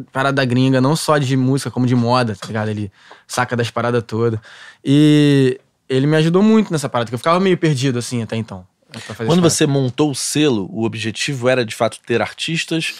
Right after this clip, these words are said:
Speaker 2: Ou era só uma casa pra você
Speaker 1: Não,
Speaker 2: se
Speaker 1: era ter
Speaker 2: promover e ter
Speaker 1: artistas,
Speaker 2: tua
Speaker 1: era ter
Speaker 2: história?
Speaker 1: artistas, era fazer de novo o que eu fiz, contribuir pra Cone Crew acontecer. Porque, claro, tem o mérito dos moleques junto,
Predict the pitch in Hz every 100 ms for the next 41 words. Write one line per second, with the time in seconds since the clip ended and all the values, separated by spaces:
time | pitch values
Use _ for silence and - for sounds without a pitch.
0 | - - - 135 131 - 147 156 147 139
1 | 135 - 135 127 131 - - 139 143 123
2 | 90 - - - 131 131 151 170 127 131
3 | 127 123 123 160 135 131 107 147 135 -
4 | 143 151 151 160 147 139 196 190 160 170
5 | 214 202 202 196 170 - 175 208 220 -
6 | - _ _ _ - 170 208 214 165 156
7 | 190 190 175 170 165 147 165 202 139 143
8 | 151 - 127 143 _ _ _ _ _ _
9 | - 117 113 - _ _ _ _ - 110
10 | 113 120 110 110 110 120 113 113 131 120
11 | 120 135 113 120